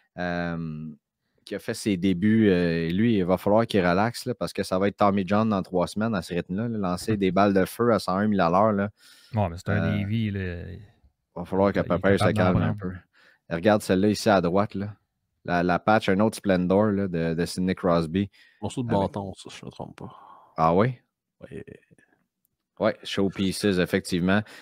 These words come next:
Speaker 1: Puis celle dans le
Speaker 3: Et
Speaker 1: milieu ici, la patch auto,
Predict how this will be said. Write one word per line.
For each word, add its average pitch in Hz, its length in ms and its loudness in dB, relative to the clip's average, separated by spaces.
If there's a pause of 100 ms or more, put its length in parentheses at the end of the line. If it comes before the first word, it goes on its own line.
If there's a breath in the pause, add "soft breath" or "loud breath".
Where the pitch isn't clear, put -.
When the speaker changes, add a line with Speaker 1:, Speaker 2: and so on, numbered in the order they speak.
(120)
Speaker 1:
Puis - 100 -14
celle 107 140 6
dans 104 80 8
le 98 80 10
Speaker 3:
Et 98 60 8
Speaker 1:
milieu 101 280 6
ici, 104 480 -2
la 85 140 -2
patch - 260 2
auto, 101 420 2